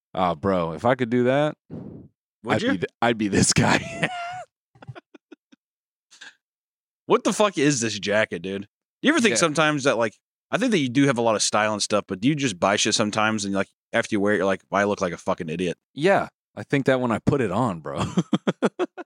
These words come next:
Speaker 2: But yeah, I mean, that, that, that's probably a part of everything, though, right? I mean, you have to have those trials and tribulations.
Speaker 1: Yeah.
Speaker 2: Like, how the fuck would you know? You're like, "Oh, this could be cool."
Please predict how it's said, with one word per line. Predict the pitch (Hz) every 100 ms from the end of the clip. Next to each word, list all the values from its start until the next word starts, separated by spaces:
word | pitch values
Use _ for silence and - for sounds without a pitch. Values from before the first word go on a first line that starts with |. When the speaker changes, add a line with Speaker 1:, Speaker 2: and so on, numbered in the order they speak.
| 135 - - - - 330 _ _ _ _ _
Speaker 2:
But | 196 277
yeah, | 269 247
I | 226
mean, | 240
that, | 220
that, | 233 240 240
that's | 226 240
probably | 262 226 185
a | 143
part | 175
of | 147
everything, | 151 135 98
though, | 101
right? | 101 117
I |
mean, | 123 123
you | 147
have | 143
to | 101
have | 104
those | 95 -
trials | - 92 101 101 98
and | 90 90
tribulations. | - 104 92 92 98 98 101 - _ _
Speaker 1:
Yeah. | - 104 82 76 - -
Speaker 2:
Like, | 135
how | 180
the |
fuck | 170 170
would | 151 123
you |
know? | 120 123
You're | 113 113
like, | 143
"Oh, | 185 180
this | 175
could | - 127
be | 110
cool." | 127 117 123 127